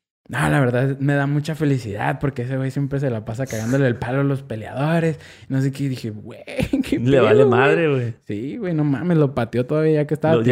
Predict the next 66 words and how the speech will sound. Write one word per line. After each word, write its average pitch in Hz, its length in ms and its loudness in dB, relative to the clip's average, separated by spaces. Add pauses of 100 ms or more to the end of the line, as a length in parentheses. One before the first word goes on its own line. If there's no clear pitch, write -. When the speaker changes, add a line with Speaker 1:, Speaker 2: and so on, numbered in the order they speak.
Speaker 1:
tirado. 127 40 6
Speaker 2:
estaba 131 180 4
en 135 80 6
el 120 60 2
Speaker 1:
Sí, 135 120 4
Speaker 2:
piso, - 200 6
Speaker 1:
no - 20 4
Speaker 2:
güey, - 140 4
lo - 100 2
Speaker 1:
mames, 127 140 4
Speaker 2:
pateó, 117 200 2
Speaker 1:
lo 113 60 6
Speaker 2:
güey. 110 180 2
Speaker 1:
pateó, 101 520 -6
güey. 123 100 -2 (180)
Pero 143 220 2
sí 247 160 2
sería 185 280 4
un 190 120 4
buen, 190 180 0
sería 160 320 4
un 190 120 2
buen 139 160 0
tiro, 214 200 -2
Speaker 2:
Sería 143 200 4
Speaker 1:
güey. 147 80 4
Speaker 2:
un 151 40 4
muy 180 140 4
buen 175 180 4
tiro, 185 240 0
güey, 123 200 2
¿eh? 269 200 -2
Speaker 1:
Sí, 123 200 -2
güey. 139 140 0
Speaker 2:
Creo 139 240 0
que, 131 240 -2
creo 226 220 2
que 233 140 2
ganaría 143 380 2
Andy 180 200 0
Ruiz. 160 440 0
Speaker 1:
Incluso 170 480 2
Povetnik, 180 760 0
Usyk, 196 460 -2
güey. 135 220 -10 (1300)
Creo 147 220 2
que 175 80 0
también 151 640 -2
Speaker 2:
Sí, 160 160 2
Speaker 1:
sería 160 240 6
una 175 160 2
buena 170 340 4
Speaker 2:
sí, 180 80 2
sería 156 200 6
una 135 80 4
muy - 100 4
buena 127 260 6
Speaker 1:
bienvenida 151 420 6
Speaker 2:
pelea, 131 80 4
güey. 139 180 2 (200)
Sí, 147 60 4
Speaker 1:
a, 131 80 0
a 131 80 4
Speaker 2:
al, 120 80 4
al 117 160 4
Speaker 1:
Usyk, 143 80 4